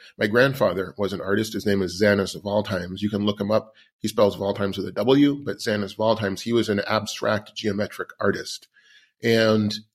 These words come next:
he fled from Latvia. So as I mentioned, my, a lot of my family left Latvia late forties after the war. And so he came to Montreal.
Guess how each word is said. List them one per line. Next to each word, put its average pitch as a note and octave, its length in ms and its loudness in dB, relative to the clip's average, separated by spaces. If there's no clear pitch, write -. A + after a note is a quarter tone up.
he D3+ 200 0
fled A#2 300 2
from G2 160 -4
Latvia. G2 500 -2
So G2 360 -6
as G#2 160 2
I G2+ 80 2
mentioned, G2 500 -2
my, G#2 180 2
a G#2 100 -4
lot G#2+ 160 4
of G2 60 -2
my G2 100 -6
family G2+ 380 0
left A2+ 340 -2
Latvia G#2 500 0
late G#2 200 4
forties G2 440 -2
after G#2 280 -6
the F#2+ 100 -6
war. C3+ 280 2
And G2+ 140 -2
so G#2+ 100 -4
he C#3+ 220 -2
came A#2 300 -2
to G#2+ 100 -4
Montreal. G2 760 0